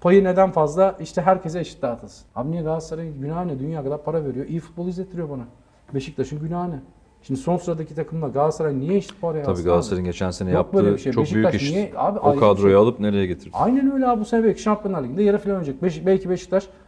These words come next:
Speaker 1: konfederasyonu alacak. Belki Fenerbahçe alacak. Anlatabiliyor muyum? Yani
Speaker 2: Doğru.
Speaker 1: y-, yine saçma sapan bir döngü içine giriyoruz abi. Yabancı sınırı, yok işte yayıncı kuruluş payı.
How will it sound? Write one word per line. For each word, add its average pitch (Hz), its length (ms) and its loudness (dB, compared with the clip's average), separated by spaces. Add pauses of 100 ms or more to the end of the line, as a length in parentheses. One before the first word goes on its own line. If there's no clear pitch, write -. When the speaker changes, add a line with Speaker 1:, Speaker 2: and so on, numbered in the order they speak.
(180)
Speaker 1:
konfederasyonu 185 640 2
alacak. 127 280 -4
Belki 185 220 0
Fenerbahçe 180 520 2
alacak. 110 240 -4 (480)
Anlatabiliyor 196 500 0
muyum? 160 180 -2 (100)
Yani 135 120 -4 (100)
Speaker 2:
Doğru. 98 320 2
Speaker 1:
y-, 120 320 -4 (120)
yine 277 200 10
saçma 277 360 4
sapan 269 300 6
bir 208 80 2
döngü 254 240 6
içine 254 240 4
giriyoruz 220 340 4
abi. 156 200 2
Yabancı 214 400 4
sınırı, 190 500 2 (420)
yok 220 280 6
işte 196 440 -2
yayıncı 196 420 -2
kuruluş 196 320 -6
payı. 131 360 -2